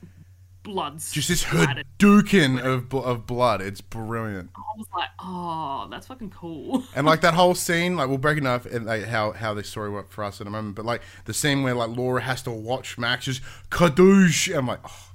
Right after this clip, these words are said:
Speaker 2: so good."
Speaker 1: Fuck.
Speaker 2: So, so good.
Speaker 1: That was intense. I loved that.
Speaker 2: <laughs>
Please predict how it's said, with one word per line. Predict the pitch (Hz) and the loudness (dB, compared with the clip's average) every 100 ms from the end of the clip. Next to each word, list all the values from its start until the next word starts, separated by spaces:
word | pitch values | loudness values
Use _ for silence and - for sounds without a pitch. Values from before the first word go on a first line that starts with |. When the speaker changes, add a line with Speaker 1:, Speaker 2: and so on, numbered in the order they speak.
| - - | -20 -18
Speaker 2:
so | - 92 87 | -16 -14 -12
good." | 87 82 - | -12 -14 -16
Speaker 1:
Fuck. | - - - - - | -16 -16 -16 -20 -18
Speaker 2:
So, | 101 | -14
so | 87 87 85 | -12 -12 -12
good. | 85 85 | -14 -14
Speaker 1:
That | 156 - | -16 -16
was | 160 | -18
intense. | 151 - 101 - - 160 | -18 -16 -18 -16 -10 -10
I | 147 | -8
loved | 220 - - - - - | -8 -8 -12 -12 -12 -12
that. | 214 - | -14 -14
Speaker 2:
<laughs> | - | -16